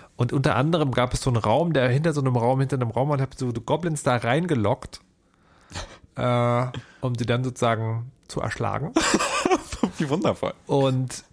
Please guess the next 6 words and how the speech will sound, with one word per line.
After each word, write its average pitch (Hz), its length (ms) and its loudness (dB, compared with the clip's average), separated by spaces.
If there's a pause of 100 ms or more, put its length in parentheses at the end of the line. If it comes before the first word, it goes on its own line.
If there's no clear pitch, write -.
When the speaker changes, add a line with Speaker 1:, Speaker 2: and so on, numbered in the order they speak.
(3250)
Speaker 1:
dann 156 320 0 (120)
ist 156 160 0
aber 131 240 4
geskriptet 180 720 0
der 143 100 2
Vorgang, 165 800 0